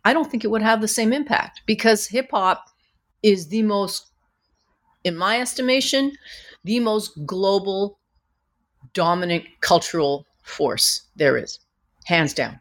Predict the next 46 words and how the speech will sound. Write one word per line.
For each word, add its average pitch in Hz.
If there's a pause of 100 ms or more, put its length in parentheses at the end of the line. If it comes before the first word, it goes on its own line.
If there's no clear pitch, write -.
I 180
don't 202
think 202
you 180
can 175
name 165
any 180
other 160
cultural 156
force, 120
and 160
certainly 180
no 156
other 147
genre 143
of 131
music 139 (360)
that 160
has 160
had 151
the 151
impact 143
that 139
hip 143
hop 123
has 131
had. 135
And 139
I 135
think 143
that 143
Korea 135
understood 156
that. - (880)
And 180
I'm 208
not 240
saying 202
that 185
all 180
those 175
groups -
are 143
rappers, 151
but 170
it's, 175